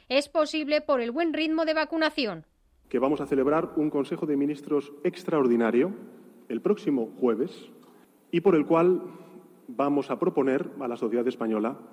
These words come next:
Speaker 2: que no sea obligatoria la mascarilla en espacios libres a partir del sábado veintiséis de junio.
Speaker 1: Las comunidades autónomas han reaccionado al anuncio de forma dispar.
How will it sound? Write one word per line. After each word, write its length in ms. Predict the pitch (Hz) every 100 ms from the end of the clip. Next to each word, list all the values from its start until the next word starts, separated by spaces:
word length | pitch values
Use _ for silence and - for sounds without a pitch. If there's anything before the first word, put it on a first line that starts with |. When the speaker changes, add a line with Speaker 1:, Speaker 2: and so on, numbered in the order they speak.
| - - - _ -
Speaker 2:
que 120 | 120
no 100 | 127
sea 200 | 123 135
obligatoria 520 | 120 117 117 127 120
la 100 | 110
mascarilla 520 | 110 139 - 120 110
en 80 | 110
espacios 360 | 101 117 123 107
libres 440 | 110 110 113 - -
a 100 | 120
partir 460 | 110 - 120 127 127
del 320 | 123 104 101
sábado 480 | 120 113 113 117 -
veintiséis 640 | 113 104 98 107 101 - - -
de 140 | 104
junio. 400 | - 101 - - - _ _ _ _
Speaker 1:
Las 260 | 180 208 -
comunidades 600 | 254 262 269 302 269 247
autónomas 640 | 233 277 277 269 277 269
han 120 | 262
reaccionado 680 | 269 269 262 - 240 269 320
al 80 | 311
anuncio 420 | 302 277 269 311
de 120 | 285
forma 280 | 214 208 247
dispar. 460 | 233 - - 277